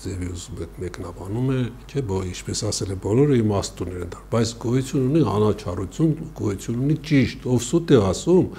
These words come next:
մի օր այս սուտը կբացահայտվի, ստի պոչը միշտ կարճ է։ Դուք պատկերացնում եք, որ վեր կենար Նիկոլ Փաշինյանը, ով գնար այդ մադրիդյան սկզբունքներով ու ինչ-որ մի բան ստորագրեր։ Չնայած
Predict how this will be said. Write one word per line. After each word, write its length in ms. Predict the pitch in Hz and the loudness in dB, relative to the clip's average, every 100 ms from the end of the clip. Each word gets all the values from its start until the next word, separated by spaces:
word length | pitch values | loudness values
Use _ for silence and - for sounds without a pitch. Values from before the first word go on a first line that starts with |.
| - - - | -16 -16 -2
մի 100 | 143 | 2
օր 140 | 131 | 4
այս 100 | 110 - | 4 0
սուտը 280 | 139 - 104 | -4 0 -2
կբացահայտվի, 640 | - 110 - 101 101 - 90 | -2 -6 -4 -4 -6 -6 -8
ստի 240 | - - 101 - | -8 -10 -10 -6
պոչը 300 | 139 - 95 | -6 -6 -8
միշտ 200 | 135 - - | -8 -8 -6
կարճ 320 | 92 85 - | -6 -6 -8
է։ 60 | - - - - - - - - | -18 -18 -18 -16 -14 -14 -16 -18
Դուք 140 | - - | -12 0
պատկերացնում 540 | 160 160 180 165 165 | 0 6 6 6 4
եք, 100 | 196 | 6
որ 140 | 151 104 - - - - - - | 6 4 -4 -16 -16 -18 -16 -4
վեր 200 | 127 151 - | 2 2 4
կենար 380 | 113 127 170 127 | 2 4 4 4
Նիկոլ 300 | 101 123 110 - | 2 4 2 0
Փաշինյանը, 560 | 95 - 113 127 175 190 190 - - - - 120 | -8 -8 -4 2 2 2 -4 -16 -20 -20 -8 0
ով 140 | 104 95 - - - - - | 2 0 -6 -14 -16 -16 -12
գնար 360 | 104 107 160 170 | -2 4 6 4
այդ 220 | - - | 2 -8
մադրիդյան 540 | 117 110 107 107 113 101 | 0 0 2 2 2 2
սկզբունքներով 840 | - 107 95 107 - 104 127 190 190 - - - - - | -2 -4 -2 -2 -2 0 6 4 4 -10 -14 -16 -16 -6
ու 200 | 151 185 190 - - - - - - - - - | 6 8 8 2 -12 -18 -18 -20 -18 -18 -16 -10
ինչ-որ 240 | - 135 123 | -4 2 4
մի 80 | 120 | 6
բան 220 | 143 190 180 - | 6 4 2 -2
ստորագրեր։ 800 | - - 127 123 117 92 - - - - - | -8 2 8 10 10 8 4 -6 -18 -20 -14
Չնայած 340 | 98 120 127 | 0 4 4